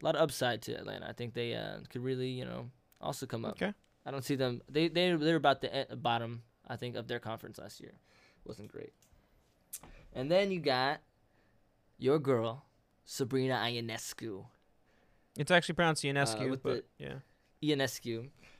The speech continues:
Speaker 1: uh, from the New York Liberty.
Speaker 2: Big fan of Sabrina
Speaker 1: Um,
Speaker 2: I-, Ionescu.
Speaker 1: technically, this isn't her rookie season. She played it
Speaker 2: She got hurt in the first
Speaker 1: last
Speaker 2: game in the
Speaker 1: year,
Speaker 2: bubble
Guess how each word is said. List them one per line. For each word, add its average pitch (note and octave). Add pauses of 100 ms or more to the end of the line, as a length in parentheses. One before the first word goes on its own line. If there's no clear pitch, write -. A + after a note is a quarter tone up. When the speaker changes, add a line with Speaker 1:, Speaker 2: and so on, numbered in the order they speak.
(160)
Speaker 1:
uh, A#2
from A#2
the A#2
New A#2+
York B2
Liberty. B2
Speaker 2:
Big C#3
fan C3+
of C3
Sabrina B2+
Speaker 1:
Um, B2
Speaker 2:
I-, -
Ionescu. C3+
Speaker 1:
technically, A3
this F3
isn't E3+
her D3+
rookie D#3
season. F#3+
She C#3+
played C3
it A#2
Speaker 2:
She -
got F3+
hurt F3
in G3
the D#3+
first F#3
Speaker 1:
last C#3+
Speaker 2:
game E3
in D3
the C3+
Speaker 1:
year, B2+
Speaker 2:
bubble D3+